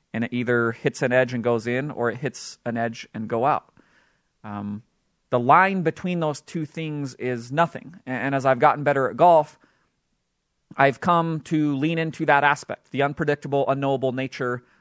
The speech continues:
of the sport. And rather than being frustrated with a putt that lips out and going,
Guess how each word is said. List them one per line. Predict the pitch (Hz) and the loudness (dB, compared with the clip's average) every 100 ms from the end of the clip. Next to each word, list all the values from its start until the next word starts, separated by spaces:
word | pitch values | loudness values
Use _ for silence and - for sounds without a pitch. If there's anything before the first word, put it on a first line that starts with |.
| _ | _
of | 131 113 | 2 2
the | 127 | -4
sport. | - 185 - _ _ _ _ _ _ _ | 0 0 0 _ _ _ _ _ _ _
And | 127 127 | -4 4
rather | 135 135 135 | 4 4 0
than | 135 131 127 120 123 _ _ _ - | 0 0 0 -4 -10 _ _ _ -6
being | 151 143 | -6 -2
frustrated | 160 160 - 135 135 123 | 2 0 0 -2 -2 -2
with | 127 135 | -2 -2
a | |
putt | 131 147 | 2 2
that | 127 | 2
lips | 120 131 - | -4 -4 2
out | 143 135 | 2 2
and | 123 | -2
going, | 120 113 107 | -6 -6 -8